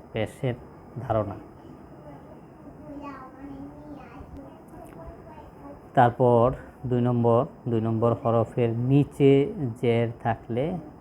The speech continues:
উচ্চারণে হ্রস্ব ইকার, হ্রস্ব ইকার হবে। যথা আমরা জবর পড়লাম, তারপর জের, জের কোথায় থাকবে? জের থাকবে নিচে।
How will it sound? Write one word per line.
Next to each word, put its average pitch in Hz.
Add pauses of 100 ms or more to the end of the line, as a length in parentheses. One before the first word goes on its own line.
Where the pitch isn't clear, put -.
উচ্চারণে 135 (800)
হ্রস্ব 123
ইকার, 110 (1500)
হ্রস্ব -
ইকার 123 (120)
হবে। 101 (520)
যথা 117 (1080)
আমরা 117 (200)
জবর 123 (360)
পড়লাম, 120
তারপর 110 (220)
জের, 107
জের 117
কোথায় 113
থাকবে? 110
জের 110 (100)
থাকবে 120
নিচে। 110